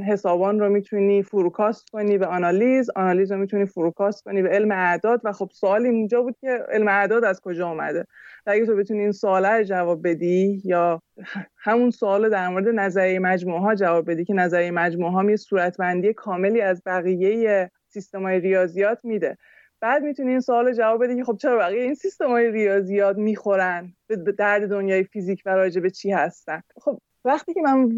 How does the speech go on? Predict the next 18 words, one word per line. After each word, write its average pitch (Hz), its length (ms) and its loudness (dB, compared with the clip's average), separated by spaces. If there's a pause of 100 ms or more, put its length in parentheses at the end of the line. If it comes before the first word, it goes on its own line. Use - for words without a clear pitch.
(120)
اول 233 480 2
وارد 233 440 0
شدم، 254 640 -2
حقیقتش 294 600 0
برام 269 300 0
این 302 240 0
ربطه 240 300 -2
خیلی 294 220 -2
ربط 294 400 -2
دوری 247 460 2
بود، 156 340 -2 (640)
ولی 240 280 2
الان 247 300 2
متوجه 254 480 0
هستم 262 520 -2
که 247 500 2 (480)
در 196 380 2
این 247 460 2